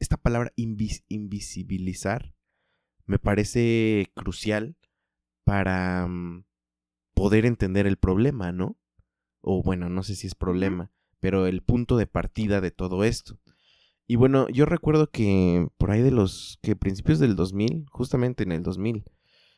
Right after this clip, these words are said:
Speaker 1: eh, donde el que ganaba la presidencia en México era este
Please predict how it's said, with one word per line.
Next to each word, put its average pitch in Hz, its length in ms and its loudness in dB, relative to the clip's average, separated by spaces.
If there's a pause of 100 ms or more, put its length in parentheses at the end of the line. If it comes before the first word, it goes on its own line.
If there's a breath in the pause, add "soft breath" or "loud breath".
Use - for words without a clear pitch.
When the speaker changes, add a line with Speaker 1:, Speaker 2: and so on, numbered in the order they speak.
(120)
Speaker 1:
eh, 85 340 -2
donde 98 360 4
el 87 600 0 (380)
que 110 120 4
ganaba 104 380 4
la 113 100 0
presidencia 98 600 -2
en 98 100 -6
México 95 480 -4
era 90 280 0
este 92 460 -4